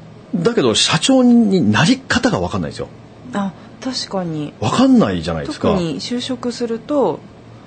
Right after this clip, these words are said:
Speaker 2: 遠くに感じますよね、
Speaker 1: ねえ、
Speaker 2: 社長になる道って。
Speaker 1: 夢物語じゃないですか。
Speaker 2: うん。
Speaker 1: 社長のなり方が分からないし、
Speaker 2: はい。
Speaker 1: その自分で事業を起こすって言っても、
Speaker 2: うん。
Speaker 1: 何の取り柄もないですよ。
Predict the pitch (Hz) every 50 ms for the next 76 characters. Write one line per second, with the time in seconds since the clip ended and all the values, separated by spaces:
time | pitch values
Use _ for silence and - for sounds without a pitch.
0 | - - - 254 240 240 240 233 - 247 240 220 175 - 175 170 170 165 165 165
1 | 165 165 - - 156 160 180 220 240 - 135 160 - - - - - - 82 -
2 | 104 120 143 190 226 233 233 233 233 233 214 214 208 202 185 135 98 85 80 78
3 | 71 65 58 - - - - - - - - - - - - - - - - -
4 | 127 - - 214 208 202 196 185 160 131 131 151 160 - 160 151 117 92 82 78
5 | 76 - 82 80 78 73 64 67 69 - - 101 95 85 - 202 190 180 - -
6 | - - - - - - - - - - - 131 110 95 92 104 131 160 190 190
7 | 185 147 127 156 202 208 170 113 92 90 85 - 110 - 95 78 - - - -
8 | - - - 82 78 - - 98 85 90 101 101 82 69 - - - 202 196 196
9 | 190 185 196 208 - - - - 107 101 - - 190 226 240 240 - 202 214 208
10 | 208 190 120 101 90 87 85 78 71 - - - 69 -